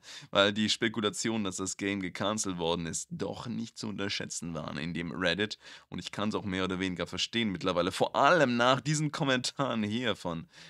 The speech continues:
Evangelos, aber okay. Ähm, und nochmal der Hinweis: Hyenas, dieses andere Shooter-Spiel, äh, wir können uns mal den Trailer ansehen, wenn ihr Bock drauf habt. Ist, ähm,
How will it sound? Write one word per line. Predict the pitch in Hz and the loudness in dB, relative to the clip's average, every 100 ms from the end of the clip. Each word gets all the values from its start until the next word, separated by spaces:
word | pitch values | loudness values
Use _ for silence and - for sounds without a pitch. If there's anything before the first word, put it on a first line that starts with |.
| - | -10
Evangelos, | - 90 92 107 82 80 85 | -4 0 2 2 0 -2 -2
aber | 92 98 | 0 0
okay. | 101 87 71 - - - - - - | 0 -2 -4 -8 -14 -14 -14 -14 -6
Ähm, | 80 82 85 | -2 0 0
und | 101 | 2
nochmal | 127 135 110 | 4 6 4
der | |
Hinweis: | 110 135 120 117 120 - | 4 2 0 2 2 2
Hyenas, | 104 101 123 151 143 143 | 0 0 2 2 2 0
dieses | 104 98 - - | -2 -2 -4 -4
andere | 117 143 135 | -2 0 0
Shooter-Spiel, | 135 - 143 131 - 131 131 131 127 110 | 0 0 0 0 -2 0 4 4 4 0
äh, | 85 85 | -4 -6
wir | 85 | -6
können | 85 | -6
uns | 85 - | -6 -6
mal | 82 | -6
den | 78 | -4
Trailer | - 101 104 | -4 -2 -2
ansehen, | 85 92 90 | -2 -2 -2
wenn | 90 | -2
ihr | 85 | -2
Bock | 90 90 | -4 -6
drauf | - 87 - | -4 -4 -2
habt. | 87 - - _ - - _ - | -4 -6 -18 _ -20 -20 _ -10
Ist, | - - - - - | -6 -2 -2 -4 -4
ähm, | 78 69 135 | -6 -6 -12